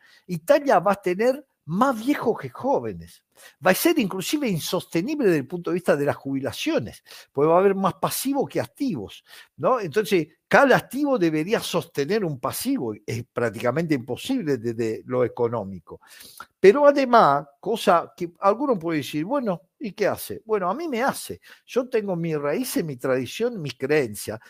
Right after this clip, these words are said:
Italia en dos mil cincuenta, si sigue así, va a ser un país musulmán.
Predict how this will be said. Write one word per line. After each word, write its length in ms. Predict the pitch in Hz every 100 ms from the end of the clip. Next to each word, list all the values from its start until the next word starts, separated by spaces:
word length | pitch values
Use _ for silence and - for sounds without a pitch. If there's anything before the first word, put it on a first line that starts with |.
| _
Italia 420 | 156 - 359 349
en 100 | 156
dos 100 | 139
mil 100 | 175
cincuenta, 420 | 170 214 349 349 156
si 200 | 139 123
sigue 200 | 151 165
así, 220 | - 330
va 80 | 147
a 20 |
ser 140 | -
un 120 | 127
país 200 | 120 127
musulmán. 640 | 123 110 - 104 202 117